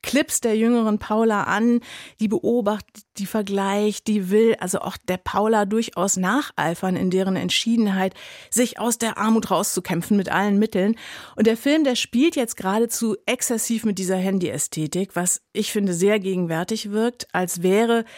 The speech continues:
Jelineks Text genau für diese Zeit geschrieben. Und dabei, das ist fast ironisch, ist diese Ästhetik allein der Not geschuldet, denn die Produzentin des Films hat mir erzählt, dass sie zehn Jahre lang vergeblich nach Förderung, äh, gesucht hat.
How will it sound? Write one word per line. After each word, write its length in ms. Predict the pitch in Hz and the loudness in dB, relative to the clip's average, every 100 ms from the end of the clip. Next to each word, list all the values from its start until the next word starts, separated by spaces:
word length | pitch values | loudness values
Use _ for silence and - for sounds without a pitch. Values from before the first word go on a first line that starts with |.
| - - | -20 -6
Jelineks 960 | 185 196 208 254 240 190 - - - - | 2 4 4 4 4 2 -4 -4 -4 -6
Text 460 | - 240 - - | -4 -4 -4 -6
genau 400 | 214 190 180 208 | -4 0 0 0
für 340 | 233 - 254 247 | -2 0 0 0
diese 380 | 202 240 220 208 | 2 0 0 -2
Zeit 320 | 214 190 - | -4 -4 -4
geschrieben. 580 | 196 - 262 226 190 226 - - - - - - | -6 -2 0 0 0 -2 -6 -18 -20 -20 -14 0
Und 160 | 208 | 2
dabei, 280 | 202 233 247 | 4 4 2
das 140 | 220 | 0
ist 120 | 214 - | -2 -2
fast 260 | 226 - | -4 -2
ironisch, 460 | 208 196 202 233 220 | -4 0 2 2 2
ist 380 | - 208 - - | 0 0 -2 -2
diese 280 | 220 196 | 0 2
Ästhetik 460 | 175 - - 220 190 | 0 0 0 0 0
allein 240 | 165 190 | 0 0
der 120 | 170 170 | 0 0
Not 280 | 190 - | 2 0
geschuldet, 440 | - 175 170 170 185 | 0 -2 0 -2 0
denn 120 | 190 | 0
die 80 | 180 | -2
Produzentin 640 | - 190 180 196 226 240 | 0 0 0 -2 0 2
des 160 | 220 - | 0 0
Films 180 | 214 | 0
hat 140 | 208 202 | 0 -2
mir 80 | 185 | -2
erzählt, 320 | 165 202 190 | -2 -2 -2
dass 100 | 180 | -2
sie 120 | 190 | -4
zehn 440 | - - 277 285 | -2 0 2 4
Jahre 360 | 254 233 226 175 | 4 4 2 -2
lang 360 | 143 156 202 220 | -2 -2 -2 -2
vergeblich 600 | 208 180 196 214 208 190 | -2 -2 -2 -2 -2 -4
nach 140 | 180 | -6
Förderung, 840 | - 226 202 175 170 175 - 175 | -2 -2 0 0 -2 -2 -4 -4
äh, 40 | 170 | -2
gesucht 540 | 190 175 254 294 - | -2 2 2 2 -2
hat. 220 | 170 196 | -4 -6